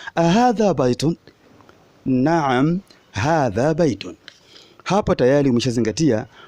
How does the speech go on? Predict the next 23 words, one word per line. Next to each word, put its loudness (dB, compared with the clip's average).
malengo 0
yetu -2
ya -4
darsa -6
katika -6
darasa -2
ya -2
kwanza, -2
sehemu -4
ya -4
kwanza. -4
Malengo -4
yetu -2
ya -2
darsa -4
katika -6
darsa -6
ya -6
kwanza, -2
sehemu -2
ya -4
kwanza. -6
Hadha -2